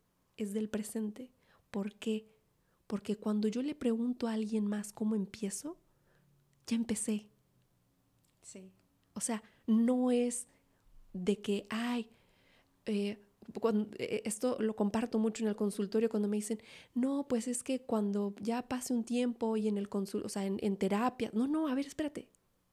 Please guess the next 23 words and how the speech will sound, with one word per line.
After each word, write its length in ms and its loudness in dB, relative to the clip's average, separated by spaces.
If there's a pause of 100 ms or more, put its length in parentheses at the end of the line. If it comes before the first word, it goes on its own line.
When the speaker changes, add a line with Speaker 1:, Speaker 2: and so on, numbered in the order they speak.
(160)
Speaker 1:
Ya 140 2
estás 240 -4
aquí, 320 -2 (540)
ya 240 2
me 120 4
sacaste 440 -2
cita, 420 -6 (320)
ya 260 0
estamos 440 0
en 80 2
el 100 2
consultorio, 580 -2
ya 260 0
se 120 0
terminó 440 2
la 120 -2
sesión, 400 -4
ya 120 2
empezaste, 580 2
mi 100 2
reina. 300 -6 (260)
O 80 -10
sea, 180 -6